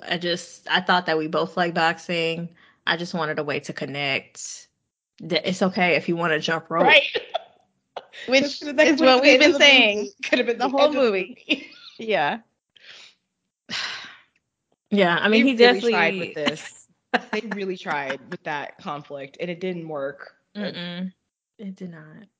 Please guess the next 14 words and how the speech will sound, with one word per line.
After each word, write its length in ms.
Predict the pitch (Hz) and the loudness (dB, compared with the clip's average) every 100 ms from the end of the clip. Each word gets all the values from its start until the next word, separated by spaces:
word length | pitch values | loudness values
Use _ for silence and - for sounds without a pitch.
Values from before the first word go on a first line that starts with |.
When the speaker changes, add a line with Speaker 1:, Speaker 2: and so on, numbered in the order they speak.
| _ _ _ _ _ | _ _ _ _ _
Speaker 1:
Yeah, 140 | 180 165 | -12 -10
we'll 140 | 208 | -10
put 220 | - 240 | -4 -2
him 120 | 220 | -2
higher 340 | 202 165 165 151 | -2 0 0 0
on 180 | 156 147 | -6 -10
the 80 | |
list 300 | 139 139 - | -12 -12 -14
for 80 | - | -16
the 120 | 147 | -14
dads. 600 | 143 131 120 - - - _ _ _ _ _ - | -10 -10 -10 -14 -20 -20 _ _ _ _ _ -16
'Cause 260 | 147 147 165 | -14 -6 4
Speaker 2:
All 80 | |
right, 320 | 220 196 156 | 6 6 4